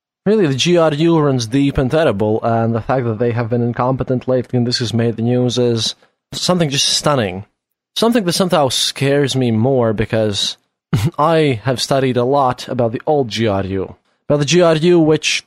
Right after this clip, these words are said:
you heard about in this episode, about the G R U which truly had the best people out there. And now, now they're being caught everywhere. Just saying that if you know enough about the whole organization there, things might not be as simple as they appear to be.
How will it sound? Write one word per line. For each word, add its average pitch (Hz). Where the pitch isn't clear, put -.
you 156
heard 156
about 135
in 127
this 127
episode, 98
about 127
the 127
G 135
R 143
U 147
which 143
truly 143
had 135
the 117
best 113
people 120
out 127
there. 95
And 127
now, 156
now 139
they're 139
being 139
caught 147
everywhere. 101
Just 233
saying 226
that 156
if 151
you 214
know 220
enough 185
about 123
the 113
whole 131
organization 123
there, 98
things 196
might 156
not 277
be 120
as 107
simple 117
as 101
they 110
appear 104
to -
be. 101